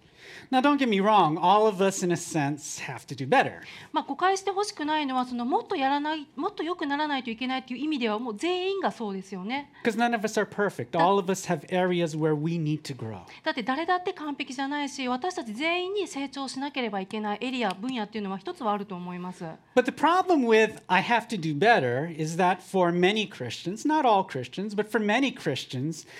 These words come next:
Speaker 1: those words hide an underlying attitude.
Speaker 2: でも実は気をつけなければいけないのは、このもっとちゃんとしなくちゃっていう、こう、クリスチャンのみんなに共通している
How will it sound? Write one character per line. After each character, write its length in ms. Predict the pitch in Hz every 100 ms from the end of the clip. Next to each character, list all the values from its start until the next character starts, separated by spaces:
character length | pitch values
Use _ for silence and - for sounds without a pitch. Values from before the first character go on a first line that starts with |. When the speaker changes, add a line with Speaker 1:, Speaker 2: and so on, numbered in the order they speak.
| - - - -
Speaker 1:
those 480 | 190 156 220 254 202
words 640 | 220 226 233 226 220 - - -
hide 240 | 196 202 185
an 140 | 196 175
underlying 680 | 196 190 180 165 156 139
attitude. 400 | 110 101 - - - - - - - - _ -
Speaker 2:
で 20 |
も 140 | 277 233
実 260 | 247 233
は 80 | 403 392
気 160 | 320
を 60 | 320
つ 60 |
け 120 | - 359
な 80 |
け 100 | 349
れ 80 | 269
ば 100 | 226
い 60 | 220
け 140 | 240
な 120 | 247
い 60 | 240
の 80 | 214
は、 100 | 214
こ 140 | 220
の 180 | 226 220
も 160 | 240 311
っ 100 | 381
と 120 | -
ち 100 | -
ゃ 80 | 262
ん 60 | 254
と 100 | 262
し 140 | -
な 120 | 262
く 120 | 277 -
ち 80 |
ゃ 80 | 226
っ 80 | 208
て 80 | 214
い 80 | 208
う、 60 | 214
こ 140 | 208
う、 60 | 202
ク 160 | -
リ 100 | 247
ス 60 | 254
チ 100 | 262
ャ 60 | 226
ン 40 |
の 60 | 208
み 140 | 220
ん 40 |
な 80 | 233
に 120 | 214
共 200 | 214 254
通 200 | 262 269
し 40 | 240
て 140 | 269
い 60 |
る 100 | 247